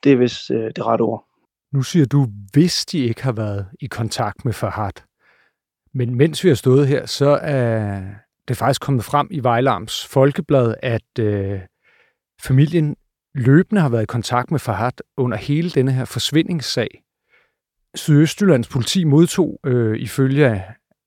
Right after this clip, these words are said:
Speaker 2: deres kommunikationsafdeling den seksogtyvende april tyve toogtyve oplysninger om, at Fahad Tober blev holdt skjult på en ukendt adresse –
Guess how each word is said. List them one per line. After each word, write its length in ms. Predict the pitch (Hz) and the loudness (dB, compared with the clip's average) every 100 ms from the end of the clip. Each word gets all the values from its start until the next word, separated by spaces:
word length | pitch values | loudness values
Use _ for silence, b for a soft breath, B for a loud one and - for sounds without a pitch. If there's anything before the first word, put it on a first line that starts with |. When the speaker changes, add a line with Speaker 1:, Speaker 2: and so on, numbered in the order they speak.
| _ _ _ _ _ | _ _ _ _ _
Speaker 2:
deres 180 | 123 110 | -4 -4
kommunikationsafdeling 1200 | - 127 104 98 180 170 160 131 135 113 113 101 | 0 0 0 0 -2 0 -2 0 0 0 -2 -2
den 120 | 131 113 | -2 0
seksogtyvende 680 | - 160 - 185 - 147 | 2 0 0 -4 0 0
april 340 | 135 - 147 123 | 0 -2 -4 -4
tyve 300 | - 143 123 | -2 0 0
toogtyve 800 | - 180 - - - 143 156 139 | 0 0 0 -4 -2 -2 -2 -2
oplysninger 640 | 143 135 180 147 131 117 | 0 2 2 0 0 0
om, 160 | 110 - | 0 -2
at 240 | 139 120 - _ _ _ _ - | -6 -6 -10 _ _ _ _ -4
Fahad 260 | 123 113 | -2 0
Tober 380 | - - 139 156 | -2 0 2 2
blev 180 | 117 127 | 2 2
holdt 200 | 117 107 | 2 -2
skjult 500 | - 175 160 156 - | -2 -2 -2 -6 -6
på 140 | - | 0
en 100 | 135 165 | 0 0
ukendt 400 | 131 - 180 - | -4 -2 -4 -6
adresse – 520 | 104 95 110 - | -6 -4 -4 -4